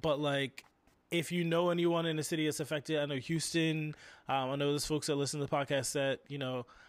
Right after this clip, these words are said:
uh, maybe in Houston or know folks in Houston, uh, also New York City, uh, San Francisco. Um, just take care of people. It, it takes nothing for you to, like,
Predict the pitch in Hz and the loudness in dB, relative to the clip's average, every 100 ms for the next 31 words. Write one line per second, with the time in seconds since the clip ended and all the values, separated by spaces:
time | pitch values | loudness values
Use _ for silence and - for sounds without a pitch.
0 | - 131 127 123 139 135 135 165 160 170 | -6 -2 0 0 -2 -2 0 0 2 0
1 | 156 - 156 151 135 135 165 156 160 - | 0 0 0 0 -2 2 2 2 0 0
2 | 147 151 - 151 139 139 139 - - - | -2 -2 -2 -4 -4 -6 -10 -16 -20 -20
3 | - 135 135 123 151 147 160 147 143 135 | -6 -2 0 2 2 2 0 0 0 -4
4 | 127 - 156 156 151 147 143 - - - | -2 0 2 4 4 2 0 -4 -18 -10
5 | - 135 127 - 147 147 135 147 - 143 | -2 0 0 0 -2 -4 -4 -4 -2 0
6 | 139 135 131 131 143 - _ _ _ - | 0 0 0 -4 -8 -16 _ _ _ -4
7 | 131 127 123 - 170 - - - - - | 0 0 -4 -6 -4 -4 -8 -12 -20 -14
8 | - 196 180 190 185 196 180 190 185 185 | -2 0 2 2 4 2 2 4 6 4
9 | - - - - - 196 - 202 220 190 | 0 -14 -20 -10 0 0 2 2 2 2
10 | 165 170 190 170 175 170 165 160 151 147 | 2 2 2 2 2 4 4 4 4 2
11 | 139 131 | 2 -2